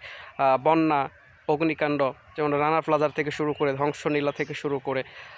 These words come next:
আহ, বনানী এফআর টাওয়ারে আগুন বা ইত্যাদি এরকম আরও যেগুলো আছে, দেখবেন ফায়ার সার্ভিসের আগে কিন্তু এই সেনাবাহিনীরা সর্বপ্রথম উপস্থিত হয়ে, আহ, মানুষের জানমালের নিরাপত্তা দিচ্ছে।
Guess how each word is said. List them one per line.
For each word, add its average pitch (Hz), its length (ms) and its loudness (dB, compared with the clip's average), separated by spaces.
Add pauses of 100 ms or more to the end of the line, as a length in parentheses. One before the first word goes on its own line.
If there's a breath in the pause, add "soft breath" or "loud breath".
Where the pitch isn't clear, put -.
(120)
আহ, 127 400 4
বনানী 156 300 2
এফআর 151 260 -2
টাওয়ারে 143 260 4
আগুন 139 320 0 (100)
বা 170 100 2
ইত্যাদি 180 380 0
এরকম 165 300 2
আরও 151 200 2
যেগুলো 147 320 0
আছে, 139 280 -2 (500 loud breath)
দেখবেন 196 260 2
ফায়ার 202 300 0
সার্ভিসের 226 440 0
আগে 190 200 2
কিন্তু 220 380 2 (120)
এই 208 340 2
সেনাবাহিনীরা 185 640 2
সর্বপ্রথম 175 760 0
উপস্থিত 190 420 -6
হয়ে, 165 180 2 (340 loud breath)
আহ, 147 140 4
মানুষের 170 540 0
জানমালের 160 460 2
নিরাপত্তা 160 400 -4
দিচ্ছে। 131 300 -10